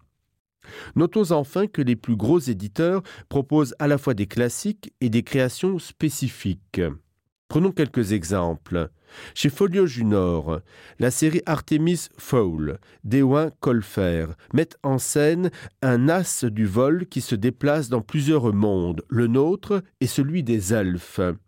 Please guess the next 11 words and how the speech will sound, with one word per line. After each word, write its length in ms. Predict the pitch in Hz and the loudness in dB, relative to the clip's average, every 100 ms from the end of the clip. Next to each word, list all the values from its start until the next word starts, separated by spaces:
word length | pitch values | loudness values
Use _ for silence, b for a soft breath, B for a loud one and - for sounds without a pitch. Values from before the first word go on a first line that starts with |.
| _ _ _ B B B | _ _ _ B B B
Evelyne 380 | 156 151 175 214 | 0 2 2 2
Brizoupelen 920 | 147 151 135 139 123 107 117 160 196 185 110 | 2 0 0 0 0 2 2 0 -2 -6 -12
fait 240 | - 143 139 | -4 -4 -2
évoluer 400 | 185 170 180 196 | 0 2 2 0
son 180 | 196 139 | -2 -2
personnage, 840 | 127 131 - 117 110 123 156 165 151 101 - | -2 -4 -2 0 2 2 0 -2 -8 -12 -4
Garin 380 | 143 135 120 | -2 0 0
Trousseboeuf 760 | - - 95 135 107 120 165 - - | -2 -6 -4 -2 0 0 0 -4 -2
au 100 | 135 | 2
Moyen 380 | 113 110 127 139 | 4 4 2 2
Âge. 420 | 104 85 85 | 0 -2 -2